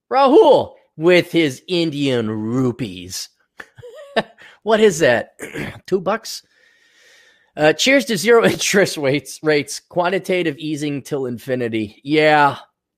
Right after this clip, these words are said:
Um, I'm real curious to look at the velocity of money. Uh,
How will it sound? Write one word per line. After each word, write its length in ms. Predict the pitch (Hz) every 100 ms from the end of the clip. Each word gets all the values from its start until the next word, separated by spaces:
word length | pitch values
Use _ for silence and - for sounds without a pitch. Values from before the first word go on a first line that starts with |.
| _ _
Um, 460 | 143 127 113 107 95 _
I'm 420 | 143 175 170 135
real 240 | 135 143 139
curious 520 | - 127 117 110 -
to 100 | -
look 280 | 107 101 101
at 260 | 101 -
the 80 | 104
velocity 580 | 95 95 98 101 101 92
of 80 | 87
money. 400 | 87 95 87 - _ _ _ _ _ _ _ _ _
Uh, 460 | 113 110 110 107